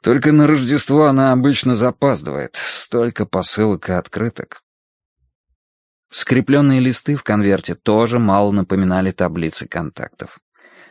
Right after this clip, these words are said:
Это оказался отчёт Уильяма Гадсона о передвижениях Бадри и Киврин, распечатанный и разбитый по дням и времени суток. Такой аккуратности и стройности позавидовал бы любой реферат Уильяма.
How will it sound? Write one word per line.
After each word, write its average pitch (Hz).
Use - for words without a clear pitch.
Это 160
оказался 156
отчёт 139
Уильяма 117
Гадсона 95
о 117
передвижениях 127
Бадри 117
и 120
Киврин, 92
распечатанный 117
и 139
разбитый 110
по 95
дням 113
и 104
времени 110
суток. -
Такой 110
аккуратности 95
и 60
стройности -
позавидовал 151
бы 160
любой 113
реферат 131
Уильяма. 64